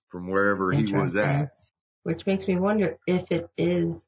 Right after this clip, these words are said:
Speaker 2: actually crying milk, the other statue, if the Lady Underground is still trying to reach out to, you know, help them.
Speaker 1: It's possible.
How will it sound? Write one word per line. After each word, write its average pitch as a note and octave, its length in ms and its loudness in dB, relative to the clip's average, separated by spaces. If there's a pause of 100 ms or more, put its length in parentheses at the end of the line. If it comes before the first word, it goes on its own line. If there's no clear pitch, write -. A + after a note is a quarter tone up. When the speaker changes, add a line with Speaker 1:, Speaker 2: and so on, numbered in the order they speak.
Speaker 2:
actually C#3+ 760 0
crying C#3 680 2
milk, C3+ 520 0
the - 120 -2
other D3 240 0
statue, D3 800 0 (760)
if E3+ 180 0
the D#3+ 120 0
Lady D3 240 2
Underground C#3 560 0 (120)
is C#3+ 480 0 (160)
still - 340 0
trying D#3 220 0
to C#3 80 2
reach C3 280 0
out C3 420 0
to, D3 280 0 (160)
you C#3 80 -2
know, - 300 -4 (500)
help E3 420 0 (120)
them. - 360 0 (140)
Speaker 1:
It's E2+ 260 -2
possible. E2 680 0